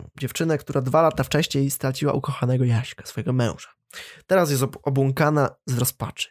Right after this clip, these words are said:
Kontaktuje się z mężczyzną dzięki swojej silnej wierze, że dalej jest przy niej, choć w świecie zmarłych. Dziewczyna widzi go, rozmawia z nim, tak realnie. Stoją na środku tam swoje wsiochy i rozmawiają,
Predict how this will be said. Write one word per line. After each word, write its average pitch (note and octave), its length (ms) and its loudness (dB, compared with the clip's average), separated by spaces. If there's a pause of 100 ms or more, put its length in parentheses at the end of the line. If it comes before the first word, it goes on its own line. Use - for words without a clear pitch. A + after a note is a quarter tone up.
Kontaktuje A#2+ 520 -4
się D#3 220 -4
z C#3 60 -6
mężczyzną D3 600 0
dzięki C#3 300 -2
swojej D#3 360 2
silnej G#3 420 2
wierze, G#3 440 4 (460)
że B2+ 120 -8
dalej C3+ 440 2
jest C3+ 300 0
przy - 180 0
niej, A#2 220 0
choć - 220 -8
w - 120 -14
świecie D3 360 0
zmarłych. B2 540 0 (1000)
Dziewczyna E3 340 2
widzi D3 280 2
go, C#3 220 4
rozmawia C3+ 400 2
z A#2 60 -2
nim, A#2+ 240 0
tak - 220 -6
realnie. D#3 480 2 (320)
Stoją D#3+ 260 0
na C#3 120 2
środku C#3+ 320 0
tam A#2+ 180 -2
swoje A#2 260 -2
wsiochy D#3+ 420 0 (500)
i D3 60 0
rozmawiają, A#2+ 640 2